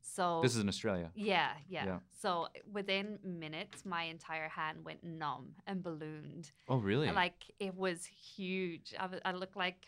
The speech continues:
Speaker 1: when you blow into, like, a surgical glove,
Speaker 2: Yeah.
Speaker 1: rubber
Speaker 2: It
Speaker 1: glove, and
Speaker 2: Oh.
Speaker 1: it was just really big. Um, and I'm, like, having a full-blown heart attack. I had to climb up 'cause we were living down in a valley in this little commune.
Speaker 2: So what area of Australia is this?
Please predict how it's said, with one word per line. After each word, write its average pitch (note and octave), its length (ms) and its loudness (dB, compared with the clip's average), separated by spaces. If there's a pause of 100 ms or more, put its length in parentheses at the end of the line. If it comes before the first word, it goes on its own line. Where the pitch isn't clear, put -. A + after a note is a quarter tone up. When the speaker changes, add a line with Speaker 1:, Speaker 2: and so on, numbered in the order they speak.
Speaker 1:
when F#3 160 0
you E3+ 100 -2
blow D#3+ 300 0
into, E3 400 -8
like, D#3 180 -8
a - 20 -12
surgical D#3 520 -6
glove, E3 440 0 (100)
Speaker 2:
Yeah. A2 300 4
Speaker 1:
rubber F#3 200 0
Speaker 2:
It - 60 -4
Speaker 1:
glove, E3+ 300 2
and C#3+ 100 2
Speaker 2:
Oh. - 40 2
Speaker 1:
it - 40 -4
was - 120 -12
just F#3 180 -8
really A3 240 2
big. E3 460 -2 (500)
Um, D3+ 440 6 (200)
and G3 120 2
I'm, F#3 160 2
like, F3 240 4
having E3 220 -4
a D#3 80 -2
full-blown D#3 600 -2
heart D3 300 -2
attack. E3+ 400 -2
I - 40 0
had E3 200 -6
to G3 80 -8
climb E3+ 420 -6
up - 280 -8
'cause - 180 -20
we F#3 100 -8
were E3 140 -6
living D#3+ 320 -8
down D#3+ 240 -8
in D#3 120 -12
a D3+ 60 -10
valley C#3+ 540 -6 (320)
in F#3 160 -2
this D#3 400 -6
little E3+ 240 -4
commune. F3+ 680 -4
Speaker 2:
So - 140 0
what C3 120 6
area A#2+ 460 4
of G#2 160 -4
Australia A2 320 -6
is G#2 60 -10
this? C3+ 220 -10